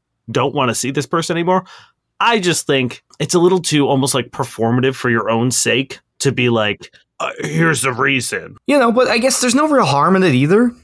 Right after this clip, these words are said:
Speaker 2: It's like, even if she is genuine in what happened, it's like, I'm sure she understands then where it came from. I don't think you're necessarily an asshole. I just think it's kind of unnecessary. And I
Speaker 1: Yeah.
Speaker 2: will say, I wouldn't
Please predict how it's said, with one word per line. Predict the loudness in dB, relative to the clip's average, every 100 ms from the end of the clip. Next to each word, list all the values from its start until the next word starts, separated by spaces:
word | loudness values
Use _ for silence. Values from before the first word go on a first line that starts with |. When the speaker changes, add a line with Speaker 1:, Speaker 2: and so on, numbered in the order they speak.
| -4
Speaker 2:
It's | -2 0
like, | 0 2
even | 2 4
if | 2 2
she | 0 0 2
is | 2 2 2 -2 -8 _ -4
genuine | 0 2 4 4
in | 4
what | 2 0
happened, | -2 0 -2
it's | -2 -2
like, | -2 -2 -4
I'm |
sure | -4 -2
she | -2 -4
understands | -4 -6 -4 -4 -2 -2 0
then | 0 -2
where | -4 -6
it |
came | -6 -4 -2
from. | 0 0 0 -4 _ _ _ _ -2
I |
don't | 0 0
think | 0
you're | -2 0
necessarily | 0 0 2 0 -2
an | -4
asshole. | -6 -4 -4 -2 0 0 -2 _ _ _ -4
I |
just | -2 0
think | -2
it's | -2
kind | -4 -2 -2
of | -2 -4 -4 -4 -6
unnecessary. | -6 -4 -2 0 0 0 -4 _ _ _ 0
And | 2
I |
Speaker 1:
Yeah. | 4
Speaker 2:
will | 2
say, | 2 0 2 0 -4 _ -2
I | 2
wouldn't | 2 4 2 2 0